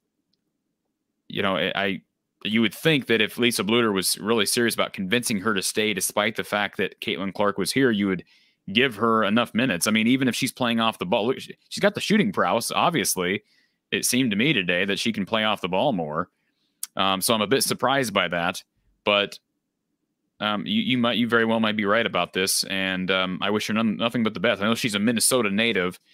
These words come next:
Um, and I'm happy for, you know, I'm happy for her to, to come in here and, and have this moment. You just hate that it's against the Hawks.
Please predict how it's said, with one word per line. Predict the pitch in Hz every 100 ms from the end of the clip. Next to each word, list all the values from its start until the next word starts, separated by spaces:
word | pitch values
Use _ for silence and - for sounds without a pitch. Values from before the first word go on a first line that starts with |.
| _ _ _ _ -
Um, | 95 95 92 90 -
and | 98
I'm | 101
happy | 92 110 107 101
for, | 113
you | 147
know, | 151
I'm | 139
happy | 131 156 120
for | - 117 117
her | 110
to, | - 104
to | - 101 -
come | 120
in | 113
here | 104 110 107
and, | 92 -
and | 95 90 - _ _
have | - 110
this | 101 -
moment. | 101 104 85
You | 90
just | 92 -
hate | 95
that | 98 90
it's | -
against | 92 90
the | 87
Hawks. | 92 85 80 -